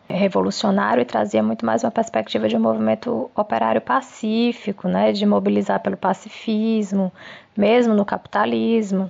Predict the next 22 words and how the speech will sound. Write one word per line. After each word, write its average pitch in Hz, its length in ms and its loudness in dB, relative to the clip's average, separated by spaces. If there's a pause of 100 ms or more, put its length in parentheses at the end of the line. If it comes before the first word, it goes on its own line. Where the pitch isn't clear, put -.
(580)
posições 247 800 2
que - 180 -4
ela 202 260 2
vai 190 600 -2
antagonizar 190 960 -2
de - 80 -4
forma 214 320 2
muito 185 300 -2
forte, 185 580 -2
né, 175 140 -4
nesse 185 340 -4
momento, 202 720 2 (300)
então, 180 180 -2
nesse 190 320 -2
contexto, 202 640 -2 (440)
que - 100 -6
ela 185 160 -2
publica 185 800 -6
A 175 140 -2
Acumulação 180 520 -6
do - 80 -14
Capital 180 640 -2